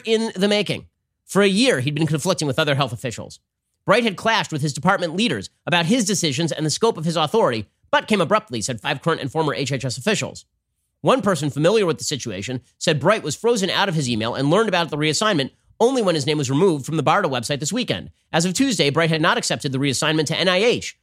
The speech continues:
where he was tapped to work on efforts to deploy point-of-care covid nineteen testing. Bright told the New York Times in a statement, just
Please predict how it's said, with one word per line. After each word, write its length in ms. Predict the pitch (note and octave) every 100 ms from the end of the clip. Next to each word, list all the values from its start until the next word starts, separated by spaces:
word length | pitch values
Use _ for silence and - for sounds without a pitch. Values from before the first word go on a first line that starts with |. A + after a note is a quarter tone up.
| _
where 140 | - D#3
he 60 |
was 120 | F3+ -
tapped 220 | F#3 -
to 60 |
work 220 | E3 G#3 E3+
on 140 | D#3
efforts 300 | B2 D3 -
to 60 | C#3+
deploy 260 | C#3+ E3+
point-of-care 680 | B2 G3+ G3+ D3 D3+ B2 - _ -
covid 240 | D#3+ E3
nineteen 460 | C#3+ C3+ B2+ A#2+ -
testing. 440 | G#3 - - - _ _ _ _ _ _ _ _ _ _ _
Bright 400 | A3+ F#3+ E3+ -
told 220 | G3 F3+
the 60 | F3
New 60 |
York 140 | F3 E3
Times 240 | D#3 D#3
in 60 | C#3+
a 40 |
statement, 400 | - F#3+ F3+ D3+
just 220 | D#3+ -